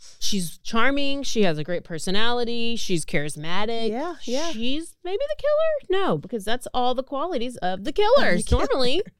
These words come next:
Speaker 2: <laughs>
Speaker 1: So I feel like the accent probably helped.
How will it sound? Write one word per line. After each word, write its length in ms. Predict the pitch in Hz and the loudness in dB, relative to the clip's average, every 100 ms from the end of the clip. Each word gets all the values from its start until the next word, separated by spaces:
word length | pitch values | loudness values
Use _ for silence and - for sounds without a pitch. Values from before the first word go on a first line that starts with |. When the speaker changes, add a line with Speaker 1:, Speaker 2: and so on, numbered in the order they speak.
| - _ | -20 _
Speaker 2:
<laughs> 280 | - - - - _ _ _ _ _ _ _ _ _ _ _ _ _ - - | -20 -20 -20 -20 _ _ _ _ _ _ _ _ _ _ _ _ _ -20 -4
Speaker 1:
So 420 | - 254 240 233 - | 4 6 4 2 -2
I 100 | 226 | -4
feel 240 | 202 269 185 | 0 0 0
like 200 | 302 - | -2 -2
the 140 | - | -2
accent 440 | 156 - - 240 | -2 -4 -10 -10
probably 260 | 233 233 254 | -6 -6 -4
helped. 360 | 247 254 - | -6 -8 -14